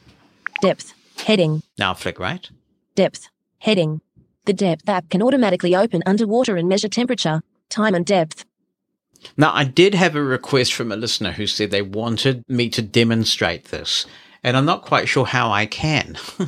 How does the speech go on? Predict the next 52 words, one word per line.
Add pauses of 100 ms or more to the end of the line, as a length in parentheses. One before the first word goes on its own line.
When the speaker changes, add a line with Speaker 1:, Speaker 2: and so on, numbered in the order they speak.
Speaker 2:
<laughs> (320)
because
if
I
put
the
watch
under
the
water, (200)
it's
gonna
be
hard
to
hear
the
Apple
Watch,
and
I'd
also
need
to
find
a
microphone
that
could
go
under
the
water (240)
to
accompany (160)
the
Apple
Watch. (320)
So
I'm
sorry
to
disappoint,
but
I
don't
think
I
have
a
waterproof
mic.